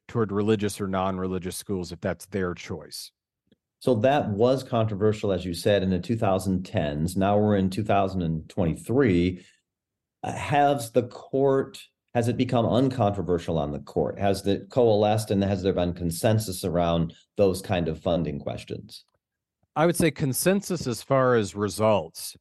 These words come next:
Speaker 1: certainly not unanimity on the court. So there is still a faction on the court that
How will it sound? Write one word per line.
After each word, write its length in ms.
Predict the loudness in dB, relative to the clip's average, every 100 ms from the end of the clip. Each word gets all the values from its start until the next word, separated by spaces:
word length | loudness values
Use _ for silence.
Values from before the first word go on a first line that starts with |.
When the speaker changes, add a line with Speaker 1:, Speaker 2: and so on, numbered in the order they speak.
| _ _
Speaker 1:
certainly 400 | 0 2 2 0
not 260 | 2 0 -2
unanimity 800 | -4 -2 2 2 4 2 0 -4
on 120 | -6
the 100 | -8
court. 380 | -4 -4 -4 -14 _ -20 _ _ -10
So 400 | 0 2 2 2
there 240 | 2 2
is 100 | 0
still 500 | -2 0 2 2 0
a 260 | -2 -4 -4
faction 500 | -4 -4 -4 -8 -8
on 80 | -8
the 80 |
court 380 | -8 -4 -2 -2 -2
that 240 | -2